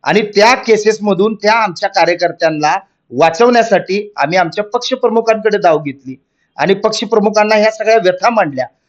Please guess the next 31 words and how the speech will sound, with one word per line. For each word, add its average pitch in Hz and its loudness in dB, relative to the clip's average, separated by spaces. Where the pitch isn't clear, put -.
परंतु 202 2
पक्षप्रमुखांनी 202 0
त्या 185 4
ठिकाणी 196 0
आम्हाला 190 2
न 202 2
मदत 190 2
करता 127 0
या 180 4
सांगलीचे, 185 2
वाळव्याचे, 175 2
तुम्हाला 180 2
सगळ्यांना 190 2
माहित 180 2
आहे, 143 2
त्यांचं 196 4
ऐकून 160 2
त्या 185 4
ठिकाणी 190 2
आमच्याच 185 0
कार्यकर्त्यांवर 185 0
अन्याय 180 0
झाला, 180 0
खोटे 143 -2
केसेस 180 -8
दाखल 175 -2
झाले, 175 0
त्यांना 160 -4
मोका 170 2
लावण्यात 180 4
आला, 165 0